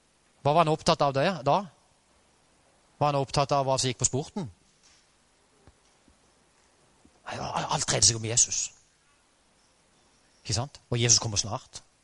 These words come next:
Og mennesker må bli frelst. Han ble en slave av Kristus, sier han.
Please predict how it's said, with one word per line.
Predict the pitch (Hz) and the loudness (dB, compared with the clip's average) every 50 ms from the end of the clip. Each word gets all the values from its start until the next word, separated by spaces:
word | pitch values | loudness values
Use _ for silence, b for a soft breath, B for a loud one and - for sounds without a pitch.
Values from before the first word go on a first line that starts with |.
| _ _ _ _ | _ _ _ _
Og | _ 120 | _ -2
mennesker | 120 117 107 101 - - 107 | -2 0 2 0 0 0 0
må | 107 | -6
bli | 101 107 104 | -6 -6 -6
frelst. | - 104 120 135 - - - - - - _ _ _ _ _ _ _ _ _ _ _ _ _ _ _ _ _ _ _ _ _ _ _ _ _ _ _ _ _ _ _ _ _ - | -6 -8 -4 -4 -4 -4 -4 -10 -18 -18 _ _ _ _ _ _ _ _ _ _ _ _ _ _ _ _ _ _ _ _ _ _ _ _ _ _ _ _ _ _ _ _ _ -6
Han | - 147 | -4 -2
ble | 131 143 147 | 0 2 4
en | 143 | 6
slave | - - - - 170 175 180 190 170 151 127 107 101 95 95 139 170 185 151 | 8 10 10 8 8 8 8 10 10 10 8 6 2 -2 0 2 2 2 0
av | 127 - 151 151 156 170 175 143 104 82 b b b b b | 0 2 6 8 10 8 8 6 2 -10 b b b b b
Kristus, | - - 156 185 - - 262 180 - - - - - | 2 4 8 8 8 8 6 4 4 2 0 -4 -8
sier | - 117 104 98 | -6 -6 -6 -6
han. | 92 92 | -8 -14